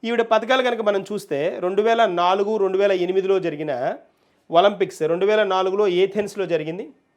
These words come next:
రెండు వేల ఎనిమిదిలో బీజింగ్లో జరిగాయి అనమాట ఒలింపిక్స్.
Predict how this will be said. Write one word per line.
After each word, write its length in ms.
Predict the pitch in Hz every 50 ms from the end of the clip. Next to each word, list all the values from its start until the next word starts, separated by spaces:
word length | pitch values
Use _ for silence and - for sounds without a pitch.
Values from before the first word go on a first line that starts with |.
| _ _ _ _ _ _ _ _ _ -
రెండు 220 | 156 175 190 190
వేల 160 | 214 233 233 233
ఎనిమిదిలో 500 | 196 190 190 202 220 226 226 226 226 214
బీజింగ్లో 500 | 170 165 202 214 196 220 214 208 196 175
జరిగాయి 360 | 156 160 147 135 139 135 131
అనమాట 240 | 127 127 135 147 175
ఒలింపిక్స్. 640 | 156 151 160 170 170 160 135 - - - 254 285